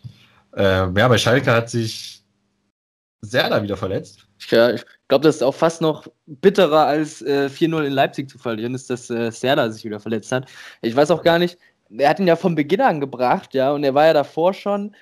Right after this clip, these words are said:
Speaker 2: hat sich ja im ersten Spiel gegen die Bayern verletzt, war dann eine Woche, anderthalb, fast zwei Wochen raus. Und, ähm, weiß nicht, ob er dann direkt wieder von Beginn an spielen muss, ja, ob man da vielleicht nicht sagen kann, hey,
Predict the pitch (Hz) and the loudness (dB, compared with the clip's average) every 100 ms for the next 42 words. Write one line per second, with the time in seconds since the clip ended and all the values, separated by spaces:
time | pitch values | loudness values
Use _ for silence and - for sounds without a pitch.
0 | _ 135 - 143 123 151 185 - - 160 | _ -12 -4 -4 0 -2 -2 -16 -12 -6
1 | 151 143 131 139 175 190 196 190 190 180 | -4 -6 -4 -2 0 0 -2 -2 -2 -2
2 | 143 156 151 151 143 131 123 147 135 151 | -2 -2 -4 -6 -8 -10 -10 -8 0 0
3 | 147 165 156 156 - 151 143 143 151 147 | 0 0 0 -2 -4 -2 0 4 2 2
4 | 151 - 143 143 135 127 151 208 - _ | -8 -2 -2 -2 0 2 2 0 -8 _
5 | _ _ _ _ _ 151 151 147 147 147 | _ _ _ _ _ 0 0 0 -2 -6
6 | 147 135 - 135 131 135 110 147 - 165 | -6 -10 -2 2 2 0 0 0 2 2
7 | 143 143 156 165 - 160 156 147 139 170 | 2 2 0 -2 2 0 2 -2 0 0
8 | 165 156 - 196 196 131 123 120 131 131 | 0 -4 -4 -2 0 0 -2 -2 -2 0
9 | 127 135 131 135 135 135 127 131 135 135 | 2 2 2 2 2 0 0 2 2 -2
10 | 135 135 147 | 0 0 0